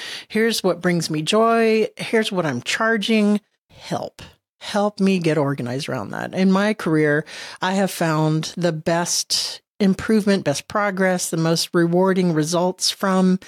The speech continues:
peers, talking with my peers, with a coach, with masterminds, and, and just really kind of learning what other people are doing. And when you're in a protected environment like that, because it's not free, right? This, this group, there is a, a cost, there's a barrier to entry with a cost there.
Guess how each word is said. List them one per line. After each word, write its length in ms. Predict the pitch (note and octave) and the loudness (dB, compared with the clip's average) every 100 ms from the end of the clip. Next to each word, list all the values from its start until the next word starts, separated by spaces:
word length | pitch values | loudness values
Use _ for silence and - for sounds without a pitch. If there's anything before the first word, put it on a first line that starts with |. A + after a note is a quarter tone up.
| - - - _ _ _ _ - | -20 -20 -20 _ _ _ _ -12
peers, 600 | - G#3 D#3 B2 F#2+ - | -4 0 2 0 -2 -6
talking 380 | - G3 A3 | -4 -2 2
with 100 | F#3+ | 2
my 140 | E3 D#3 | 2 -2
peers, 480 | - D3 C3+ C#3 - - | -2 -2 -2 -2 -6 -2
with 180 | G3+ | 0
a 60 | F#3 | 0
coach, 420 | - D#3 B2+ - | -2 0 0 0
with 140 | A3 G#3 | -2 0
masterminds, 880 | F3+ E3 - E3+ C#3 C3+ C3 D#3+ | 0 0 -4 -4 -4 -4 -6 -8
and, 300 | - E3 E3+ - | -2 0 0 0
and 100 | G3+ | 0
just 240 | C#4 - | 0 0
really 220 | B3 C4+ | 0 0
kind 180 | - G#3 | 0 -2
of 80 | E3+ | 0
learning 220 | E3+ E3+ | 0 0
what 160 | D3 C#3 | -2 -2
other 200 | C#3 B2+ | -2 -4
people 260 | D#3 - | -6 -6
are 80 | B2+ | -6
doing. 260 | C#3 D3+ C#3 - - - - | -4 -4 -4 -8 -10 -6 0
And 80 | |
when 140 | A3 A#3+ | 2 4
you're 100 | C#4+ | 4
in 80 | D4 | 2
a 60 | |
protected 680 | C#4 G3 - G3 - G3+ F#3+ | 0 -4 -4 -6 0 0 2
environment 640 | F3 D#3+ D3 E3 F#3+ F#3+ | 0 2 2 2 2 2
like 200 | G3 F#3+ | 0 -2
that, 260 | - A3 G#3+ | 0 -2 -2
because 300 | A3 B3 G#3+ | -2 -2 0
it's 180 | G3+ - | -2 0
not 220 | C4+ - | -2 -2
free, 320 | - A#3 D#3+ | 0 0 2
right? 280 | D#3+ E3 G#3 | 2 0 0
This, 220 | G3 G3 | 0 -2
this 180 | G3 G3 | -2 -2
group, 280 | - G#3 - | 2 0 2
there 180 | G3+ G3 | 2 2
is 140 | G3+ | 2
a, 300 | F#3 E3 E3 | 2 2 0
a 140 | E3+ E3+ - | 0 -4 -4
cost, 340 | - E3+ F3 | -2 0 0
there's 160 | G3+ F#3 | 0 0
a 60 | |
barrier 300 | E3+ E3 E3+ | 0 2 2
to 60 | D#3 | 2
entry 260 | D#3 - D#3 | -2 -2 -2
with 80 | |
a 60 | C#3 | -2
cost 360 | - G#3 F3+ - | 0 0 0 -2
there. 240 | D#3+ D3 | -2 -2